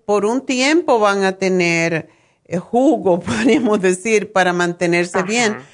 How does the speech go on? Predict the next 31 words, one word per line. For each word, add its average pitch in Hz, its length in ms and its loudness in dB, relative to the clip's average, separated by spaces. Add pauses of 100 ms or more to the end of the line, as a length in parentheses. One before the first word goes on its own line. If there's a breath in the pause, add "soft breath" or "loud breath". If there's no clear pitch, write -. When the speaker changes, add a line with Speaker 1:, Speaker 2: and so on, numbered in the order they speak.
(260 loud breath)
Speaker 1:
pero 254 300 2
con, 247 140 0 (120)
Speaker 2:
Así 262 280 -8
Speaker 1:
eh, 202 280 2
Speaker 2:
es. 190 120 -4
Speaker 1:
dos 208 380 2
a-, 214 220 0
o 185 120 -4
tres 190 300 -6
años 226 680 -2
ya 185 300 -2
se 196 100 -6
empiezan 185 520 -2
a 165 100 -2
secar 208 760 0
porque 190 300 -6
no 175 100 0
están 170 320 -2
siendo 170 320 -2
Speaker 2:
Sí. 165 80 0
Speaker 1:
alimentados. 170 800 -2 (400 soft breath)
Y 190 160 0
esa 196 200 -2
es 196 100 -4
la 185 140 0
Speaker 2:
Sí. 175 60 -6
Speaker 1:
razón 170 640 -2 (140)
que 165 200 -2
es 175 120 -4
peor 165 680 0
Speaker 2:
Ujú. 180 260 -16